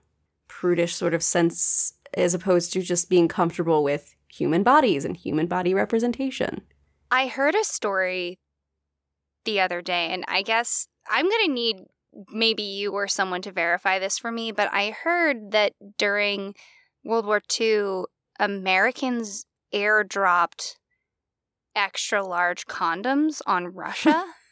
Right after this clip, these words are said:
Speaker 2: to convince Russians that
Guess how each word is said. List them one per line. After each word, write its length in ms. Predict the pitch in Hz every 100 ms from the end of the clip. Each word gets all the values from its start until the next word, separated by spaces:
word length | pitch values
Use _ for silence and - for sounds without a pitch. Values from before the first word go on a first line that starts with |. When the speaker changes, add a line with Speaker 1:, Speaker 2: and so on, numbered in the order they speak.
| _ _ _ _ _ _ _ 523 - 480 466 466 -
Speaker 2:
to 160 | 349
convince 880 | - 294 294 277 226 240 269 320 - -
Russians 800 | 220 214 269 320 269 277 320 -
that 220 | 247 233